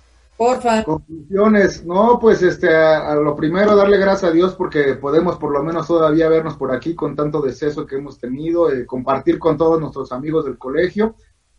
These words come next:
Speaker 2: y al doctor Reyes, dar las gracias, a José, este, qué bueno que, que nos encontramos por aquí, a Napo, ¿no? Que siempre está a la orden y al cien por ciento, este, compartiendo con el colegio.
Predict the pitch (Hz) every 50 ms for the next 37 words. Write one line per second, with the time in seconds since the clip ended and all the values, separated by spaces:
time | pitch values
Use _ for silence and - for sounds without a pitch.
0 | _ _ - 151 143 139 139 139 135 131 127 123 - 160 160 175 196 202 190 -
1 | - 175 160 156 160 156 156 151 139 139 151 165 185 180 - 185 170 - 151 -
2 | - 127 117 - 165 175 185 180 175 - - 151 - - 147 151 160 165 156 -
3 | - 135 120 117 113 113 _ 135 131 127 131 135 131 135 127 - 156 160 147 -
4 | - 131 135 - - - 180 196 190 180 170 156 156 156 165 185 196 - 202 190
5 | 180 185 190 185 - 170 160 160 180 175 - 175 170 160 - 175 175 180 170 156
6 | - _ _ _ _ _ _ _ - 131 139 143 143 151 170 185 196 190 190 180
7 | 165 156 147 143 139 - 170 170 165 160 165 151 151 - 160 165 175 180 - 180
8 | 175 160 139 135 - - 139 120 120 127 127 131 135 139 160 165 160 147 147 143
9 | 131 - - 147 165 190 208 202 214 233 233 226